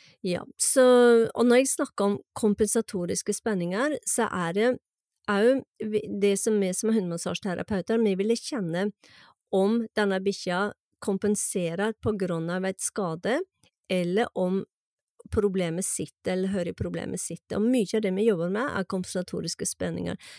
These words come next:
Så det er det vi bruker hendene for å lese kroppen, for å kjenne hvordan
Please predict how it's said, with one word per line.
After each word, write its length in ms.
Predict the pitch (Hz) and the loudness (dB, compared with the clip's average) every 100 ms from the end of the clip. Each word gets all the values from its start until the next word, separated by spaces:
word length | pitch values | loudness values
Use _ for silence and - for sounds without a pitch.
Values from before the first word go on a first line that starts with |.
| - | -4
Så 100 | 220 | 0
det 100 | 214 | 2
er 60 | 202 | 2
det 120 | 185 190 | 0 0
vi 60 | 208 214 214 | 0 -2 0
bruker 560 | 254 269 214 165 196 220 | 2 4 0 -2 -2 -2
hendene 480 | 208 160 170 196 320 392 | -2 -2 -2 0 -2 -2
for 140 | - 220 | 0 0
å 80 | |
lese 640 | 240 254 262 180 147 - 202 | 2 2 0 0 -4 -4 -4
kroppen, 480 | - 170 - 240 320 - - - | -6 -8 -6 -2 -2 -4 -16 0
for 120 | 226 | 2
å 60 | 233 | 2
kjenne 540 | - 302 220 170 180 | -2 -4 -2 -2 -2
hvordan 480 | 208 196 - 208 | -2 -2 0 0